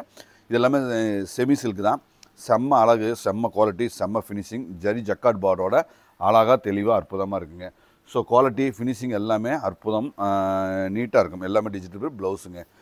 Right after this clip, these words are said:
இது quality வந்து என்னன்னா, தௌசண்ட் செவன் ஹண்ட்ரட், செவன் நைன்ட்டி உள்ளது வந்து உங்களுக்கு, நம்மளுக்கு ஆஃபரில் நம்ம nine ninety only.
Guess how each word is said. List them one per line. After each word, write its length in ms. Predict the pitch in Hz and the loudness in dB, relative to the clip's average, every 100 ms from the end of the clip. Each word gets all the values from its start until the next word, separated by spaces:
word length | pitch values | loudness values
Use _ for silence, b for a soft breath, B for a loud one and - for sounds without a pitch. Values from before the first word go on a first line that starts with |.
| b b | b b
இது 140 | 110 123 | -6 -2
quality 300 | 123 147 147 | 4 4 4
வந்து 280 | 135 151 123 | 0 2 2
என்னன்னா, 260 | 131 143 175 | 2 0 0
தௌசண்ட் 400 | 123 143 160 131 | 0 0 -4 0
செவன் 200 | 117 131 | 0 2
ஹண்ட்ரட், 380 | 127 131 113 98 | 0 0 0 -2
செவன் 300 | 117 120 135 | 0 0 0
நைன்ட்டி 300 | 117 131 139 | -4 -4 -4
உள்ளது 280 | 113 104 95 | -2 -2 -4
வந்து 180 | 110 | -8
உங்களுக்கு, 240 | 220 156 101 | -8 -6 -6
நம்மளுக்கு 300 | 95 101 147 | -6 -6 -4
ஆஃபரில் 500 | 110 123 117 104 101 | 0 0 0 -4 -2
நம்ம 220 | 180 117 139 | -4 -2 -4
nine 320 | 98 107 127 | -4 -6 -6
ninety 340 | 98 104 98 | -8 -10 -8
only. 260 | 98 85 | -8 -8